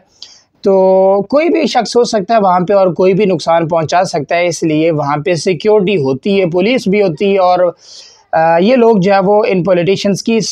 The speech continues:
हिफाजत करने के लिए वहाँ पे मामूर होते हैं। <clears throat> लेकिन,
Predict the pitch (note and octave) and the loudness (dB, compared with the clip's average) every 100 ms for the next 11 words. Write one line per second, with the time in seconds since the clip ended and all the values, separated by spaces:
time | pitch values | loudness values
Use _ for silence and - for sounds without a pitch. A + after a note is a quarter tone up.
0 | - - D3+ D3+ D#3+ - G3+ G3+ F#3 G3 | -10 -6 -2 0 -2 0 2 2 0 -2
1 | F3 F3+ F3+ F3+ D#3+ D3+ D3 D#3+ C#3+ C#3 | 0 0 0 0 0 -2 -4 -4 -2 -2
2 | D3+ C3+ A#2+ B2+ B2 - G#3 F#3 B2+ - | 0 0 -2 -8 -12 -6 -4 -2 -4 -10
3 | _ _ _ _ _ - G3 A#3 G3+ D#3+ | _ _ _ _ _ -6 0 0 0 -4